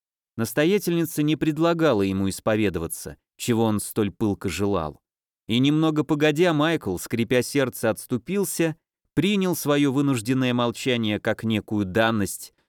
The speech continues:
добровольную жертву, хотя то было лишь волеизъявлением этой исключительной женщины, которая явно знала о его желании поведать ей всё.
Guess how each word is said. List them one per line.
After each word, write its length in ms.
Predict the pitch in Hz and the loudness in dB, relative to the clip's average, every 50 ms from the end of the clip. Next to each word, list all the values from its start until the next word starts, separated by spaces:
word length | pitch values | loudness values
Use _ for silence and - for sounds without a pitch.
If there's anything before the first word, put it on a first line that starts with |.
| _ - | _ -6
добровольную 640 | 117 139 139 165 185 185 180 185 175 175 175 175 175 | -4 -2 0 2 2 4 4 2 2 2 2 0 0
жертву, 640 | 156 143 165 170 143 104 175 - - 90 80 - - _ _ _ _ _ | 0 0 2 2 2 0 -2 -6 -6 -6 -6 -6 -8 _ _ _ _ _
хотя 420 | - - 131 131 - - 151 147 | -2 0 0 0 2 2 2 2
то 200 | 135 - 151 160 | 2 2 2 2
было 240 | 143 143 147 143 139 | 4 4 2 4 4
лишь 320 | 135 135 143 139 - - 113 | 4 2 2 0 0 -2 -4
волеизъявлением 1080 | 107 127 143 143 139 139 123 113 127 135 135 120 123 135 143 151 147 139 127 113 110 | 0 0 2 2 2 2 2 2 0 0 2 2 2 2 2 2 2 2 2 2 0
этой 240 | 117 110 - 123 120 | 0 -2 -2 -2 -2
исключительной 720 | 113 - - 120 120 107 - 123 120 - - 117 117 117 | -2 -4 -4 -4 -4 -2 -2 -2 -4 -2 -2 0 0 0
женщины, 680 | 101 101 120 123 117 107 - - - 92 80 78 69 - _ _ _ _ _ _ | 0 0 0 0 0 -2 -4 -6 -8 -8 -8 -8 -10 -12 _ _ _ _ _ _
которая 400 | - 120 - - 175 175 175 170 | 0 0 2 2 2 4 4 4
явно 400 | 170 160 175 185 180 170 175 180 156 | 4 4 4 2 2 2 2 0 0
знала 400 | 147 160 180 180 170 160 156 151 | 0 0 0 2 2 2 2 2
о 160 | - 135 139 | 2 2 2
его 220 | 139 135 135 139 | 2 2 2 0
желании 500 | 123 117 135 139 143 151 147 143 143 139 | 0 0 0 2 2 2 2 2 2 2
поведать 540 | 135 - 131 123 120 135 131 127 123 - - | 2 2 2 2 2 2 2 2 0 0 0
ей 160 | 120 127 127 | 0 0 0
всё. 420 | - - - - - 90 80 78 | 0 -4 -6 -6 -4 -4 -4 -6